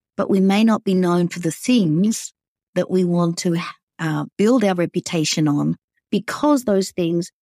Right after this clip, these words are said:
take us where we want to go. So if I can just make a, a, a simple example, you know, if I want to be known, if I want a, a, a role ultimately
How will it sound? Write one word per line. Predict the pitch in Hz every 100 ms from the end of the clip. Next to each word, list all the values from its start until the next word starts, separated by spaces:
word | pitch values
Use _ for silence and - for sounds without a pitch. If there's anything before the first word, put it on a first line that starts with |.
| _
take | - 196 185
us | 185 -
where | 180 170
we | 165
want | 160 160 160 -
to | 160 -
go. | - 147 - - - _ _ _ - - _
So | - - 185 180 175 -
if | 175
I | 156
can | - 175
just | 175 190
make | 170 175
a, | 160 156 -
a, | - -
a | 156
simple | - 254 269 185
example, | 160 - - 156 151 - 165 - - - _
you | 196
know, | 185 -
if | 190
I | - 202
want | 190 196 233 240
to | 208 190 185 185 - _ _ _
be | 175
known, | 170 175 185 180 180 180 185 _ _ _ _
if | 175 208
I | 190
want | 214 226
a, | 208 -
a, | 175 -
a | 170
role | 165 156 139 135
ultimately | - 175 - 151 - - -